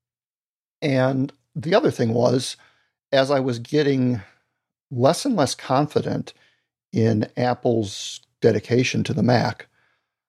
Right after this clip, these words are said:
I started thinking that I really need to learn how to use this properly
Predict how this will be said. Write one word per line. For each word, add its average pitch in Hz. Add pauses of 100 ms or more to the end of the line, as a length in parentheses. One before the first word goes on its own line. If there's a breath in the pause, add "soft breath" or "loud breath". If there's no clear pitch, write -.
(160)
I 127
started 123
thinking 120 (260)
that 120
I 120
really 131
need 120
to 107
learn 110
how 104
to 104
use 113
this 107
properly 113